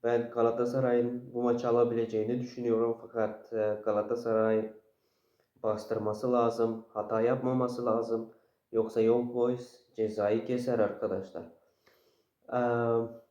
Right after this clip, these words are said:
maç başlıyor yavaş yavaş. Maça geçmeden önce arkadaşlar tekrar söylüyorum. E, yeniyim arkadaşlar. YouTube'da,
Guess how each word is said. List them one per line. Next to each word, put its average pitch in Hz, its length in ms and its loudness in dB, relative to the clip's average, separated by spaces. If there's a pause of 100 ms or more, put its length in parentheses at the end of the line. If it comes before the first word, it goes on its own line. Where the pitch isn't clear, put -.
(120)
maç 113 440 -4 (220)
başlıyor 110 440 -2
yavaş 123 380 0
yavaş. 117 480 2 (180)
Maça 113 200 -4
geçmeden 113 500 -2
önce 110 260 0
arkadaşlar 107 720 -4
tekrar 104 320 -4
söylüyorum. 123 720 -6 (480)
E, 117 400 0 (960)
yeniyim 127 400 2
arkadaşlar. 117 600 2
YouTube'da, 120 840 -4